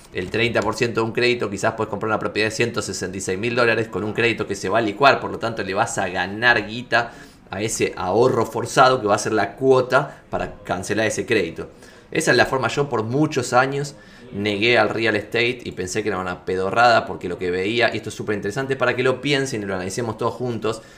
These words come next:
no sé si esto es la posta o qué, pero cuando uno analiza el real estate y se dice, "Eh, pero tengo esta propiedad de cien lucas que me da el dos por ciento, por dos por ciento no tiene sentido, prefiero ponerlo en la bolsa", eso pensé por diez años más o menos yo.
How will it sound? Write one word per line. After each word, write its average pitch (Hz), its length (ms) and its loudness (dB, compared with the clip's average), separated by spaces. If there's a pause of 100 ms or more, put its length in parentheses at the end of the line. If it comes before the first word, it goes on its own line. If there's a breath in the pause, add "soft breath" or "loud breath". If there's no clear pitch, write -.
(160 loud breath)
no 104 80 -6
sé 110 100 -2
si 110 120 0
esto 107 120 -2
es 95 60 0
la 87 100 -2
posta 110 320 -2
o - 60 -6
qué, 117 160 -2
pero 92 260 -4 (840 loud breath)
cuando 120 280 4
uno 156 140 4
analiza 135 320 0
el - 60 2
real 127 140 2
estate 127 200 -2
y - 20 -2
se 113 120 0
dice, 127 340 6
"Eh, 120 60 2
pero 113 160 -2
tengo 131 140 -2
esta 123 160 -2
propiedad 107 320 -2
de 113 60 0
cien 113 300 -4
lucas 117 300 0
que 98 80 -2
me 104 100 -4
da 110 80 0
el 107 160 -2
dos 117 160 2
por 104 180 0
ciento, 117 680 0
por 95 180 -4
dos 120 140 0
por 104 160 -2
ciento 120 420 -2
no 104 100 -4
tiene 104 180 -4
sentido, 104 520 -4
prefiero 98 300 -4
ponerlo 101 240 -4
en 98 80 -2
la 101 80 2
bolsa", 110 280 0
eso 120 200 -4
pensé 107 240 -2
por 101 120 -6
diez 98 220 -2
años 90 240 -2
más 87 160 -10
o - 20 -8
menos 87 200 -8
yo. 85 120 -6